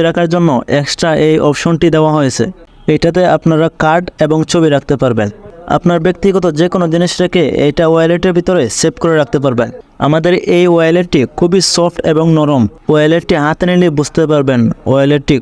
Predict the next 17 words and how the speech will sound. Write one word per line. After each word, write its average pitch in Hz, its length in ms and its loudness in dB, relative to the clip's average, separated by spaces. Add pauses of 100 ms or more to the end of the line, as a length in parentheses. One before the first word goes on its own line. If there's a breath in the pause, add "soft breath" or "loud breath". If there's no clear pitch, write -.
(100)
কতটা 151 320 0 (100)
গর্জিয়াস 151 460 0
একটি 147 200 -2
ওয়ালেট। 123 320 0 (320)
এখন 175 240 -2
আপনাদেরকে 170 460 -2 (580)
বোঝানোর 165 360 0
ক্ষেত্রে 170 240 0 (140)
আমরা 147 260 2
যে 165 80 2 (160)
চামড়া 156 360 2
দিয়ে 147 140 2 (120)
ওয়ালেটটি 143 520 2
তৈরি 151 240 2
করছি, 156 260 0 (300)
সেই 165 220 2
চামড়াটি 156 380 0